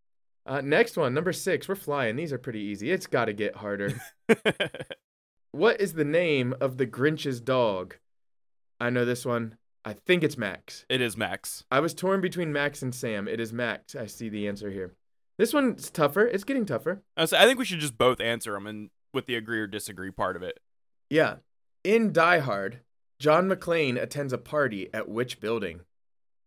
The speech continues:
Speaker 2: Oh, uh, the Nakamura.
Speaker 1: Nope, that's a wrestler. <laughs>
Speaker 2: Isn't it?
Speaker 1: It's close. You're very close. I know this one.
Speaker 2: Go for it.
Speaker 1: Nakatomi Plaza.
Speaker 2: Oh, you're right.
Speaker 1: Nakatomi Plaza.
Speaker 2: Nakatomi.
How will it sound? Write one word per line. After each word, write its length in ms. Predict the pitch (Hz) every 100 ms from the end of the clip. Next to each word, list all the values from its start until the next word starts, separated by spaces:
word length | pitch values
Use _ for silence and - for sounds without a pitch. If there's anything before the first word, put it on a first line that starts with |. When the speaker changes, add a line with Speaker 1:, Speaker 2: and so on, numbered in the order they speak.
| _
Speaker 2:
Oh, 300 | 131 139 139
uh, 440 | 135 135 131 127 120 - _ _ _ _ _ _ -
the 260 | 127 123 123
Nakamura. 840 | 120 123 135 139 117 135 95 76 - _ _ _ -
Speaker 1:
Nope, 220 | 139 156
that's 180 | 147 208
a 40 |
wrestler. 460 | 160 120 - 120 113 _ _ _ 170
<laughs> 40 | 147 - - 220 240
Speaker 2:
Isn't 300 | 160 160 190
it? 220 | 196 - _ _ _ _ _ -
Speaker 1:
It's 160 | 135
close. 340 | - 220 165 143
You're 100 | 156
very 180 | 170 170
close. 380 | 151 107 101 - -
I 80 |
know 160 | 143 131
this 200 | 110 101
one. 240 | 98 92 - _ _ _ _ _ _ _ _ _ -
Speaker 2:
Go 160 | 151 151
for 40 |
it. 40 | 143
Speaker 1:
Nakatomi 520 | 123 208 190 113 95 -
Plaza. 580 | 147 147 156 120 90 - -
Speaker 2:
Oh, 360 | 143 147 139
you're 200 | 131 127
right. 340 | 120 117 110 92 _ _ _ _ -
Speaker 1:
Nakatomi 560 | 123 123 139 135 127
Plaza. 440 | 120 110 117 101 -
Speaker 2:
Nakatomi. 840 | 135 151 147 - 139 127 110 98